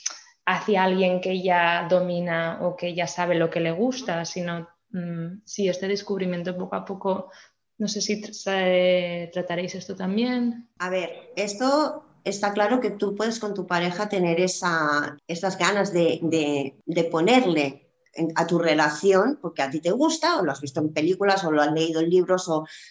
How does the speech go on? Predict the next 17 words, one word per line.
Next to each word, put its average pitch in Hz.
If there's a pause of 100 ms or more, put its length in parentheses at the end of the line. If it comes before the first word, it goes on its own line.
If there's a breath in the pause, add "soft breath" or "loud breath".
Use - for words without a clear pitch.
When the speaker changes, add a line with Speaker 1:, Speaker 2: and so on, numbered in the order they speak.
Speaker 2:
lo 170
que 208
sea, 214
y 226
quieres, - (320 loud breath)
quieres, 226 (380)
por 226
esa 262
fantasía 254
que 185
te 190
nace, 226
quieres 226
experimentarla 175
con 165
tu 160
pareja. 143